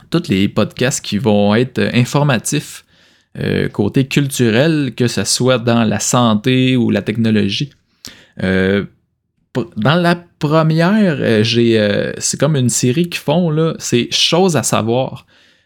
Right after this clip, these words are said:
Dans le fond, t'as les podcasts Choses à savoir, gaming, célébrité, santé, planète, économie, science, incroyable, tech et cerveau. Euh, c'est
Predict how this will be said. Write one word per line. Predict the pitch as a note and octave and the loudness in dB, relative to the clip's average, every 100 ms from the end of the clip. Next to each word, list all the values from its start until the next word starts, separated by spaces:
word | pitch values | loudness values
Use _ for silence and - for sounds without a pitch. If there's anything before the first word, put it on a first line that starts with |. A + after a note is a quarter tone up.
| - | -8
Dans | - | -6
le | G3 | -2
fond, | D3 D#3 | 0 0
t'as | C#3+ G#2+ | 0 0
les | G#2 | 0
podcasts | G2+ A2+ - D3 D3 C3+ - | 2 0 0 0 0 -2 -6
Choses | - - E3+ | -2 0 2
à | C3+ | 0
savoir, | - A2 B2+ C#3 B2+ | 0 0 2 0 0
gaming, | D3+ D3+ C#3+ D3+ D#3 D#3 D3 C3+ | -2 0 0 0 0 0 -2 -4
célébrité, | - - D3 C#3+ C3+ A#2+ G#2+ B2+ C3 - | -4 -2 2 2 2 -2 0 0 0 -4
santé, | - - C#3+ C3+ A#2 C3+ C3+ C3+ _ _ - | -6 -2 0 0 0 0 0 -4 _ _ -4
planète, | B2 A#2+ B2 B2+ - - - | 0 2 2 0 -2 -14 -4
économie, | C#3+ D3+ C3 G#2+ A2+ B2+ C3+ _ | -2 0 2 2 2 0 -4 _
science, | - - C3 B2+ C#3 C#3+ - - - | -6 -2 0 2 0 -2 -4 -6 -2
incroyable, | D#3 B2+ G#2+ A#2 B2 C3 C3 - _ - | -2 0 2 2 0 0 -4 -6 _ -4
tech | C3+ E3+ - - | -4 -4 -18 -2
et | E3+ | 0
cerveau. | E3+ B2 G2+ F#2+ E2+ _ _ _ - - - _ - | 2 -2 -4 -6 -8 _ _ _ -20 -20 -20 _ -8
Euh, | F2 F2+ F2+ F2 F2+ E2+ D#2 | -4 -2 0 0 0 -2 -4
c'est | - G2+ F#2+ F#2 F#2+ | -2 0 2 2 -2